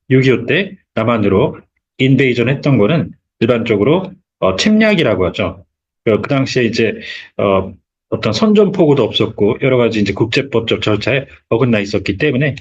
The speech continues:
어, 이거를 이제 침략이라고 하는데, 확실하게 이제 침략할 때는 unlawful invasion 이렇게 해주고요. 또 유명한 문구가,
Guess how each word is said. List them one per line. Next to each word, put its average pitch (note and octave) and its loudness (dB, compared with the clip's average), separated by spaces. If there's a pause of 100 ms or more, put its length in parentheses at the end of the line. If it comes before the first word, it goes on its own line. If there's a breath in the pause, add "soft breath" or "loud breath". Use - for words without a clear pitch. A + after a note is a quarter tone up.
(340 loud breath)
어, G#2 2
이거를 G2 2
이제 F#2+ -4
침략이라고 C#3+ 2
하는데, G2+ -2 (760 loud breath)
확실하게 G#3 2
이제 D3 -2
침략할 G3 2
때는 D#3 0
unlawful E3+ 4
invasion C3+ 2
이렇게 A2 0
해주고요. C3 -2 (420)
또 A#2+ 2
유명한 C#3 4
문구가, A#2+ 0